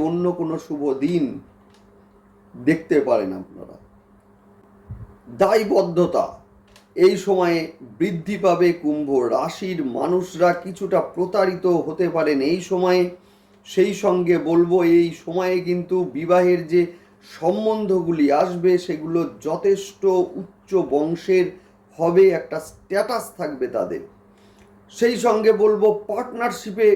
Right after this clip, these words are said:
ব্যবসা যারা করছেন এদের ক্ষেত্রে ভীষণ শুভ এই সময়টা। সেই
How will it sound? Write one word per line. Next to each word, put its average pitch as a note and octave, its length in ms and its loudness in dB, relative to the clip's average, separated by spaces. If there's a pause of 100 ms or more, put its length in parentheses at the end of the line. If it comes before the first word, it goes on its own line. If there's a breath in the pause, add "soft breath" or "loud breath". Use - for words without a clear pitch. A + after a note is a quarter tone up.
(140)
ব্যবসা E3+ 320 -2 (100)
যারা E3+ 160 2 (160)
করছেন G#3 360 0 (100)
এদের E3+ 200 -2
ক্ষেত্রে F3 380 -8 (420 soft breath)
ভীষণ C#3 440 -6 (180)
শুভ D#3 360 -8 (260)
এই A2+ 80 -8 (100)
সময়টা। A2 440 -14 (1700)
সেই G3 180 6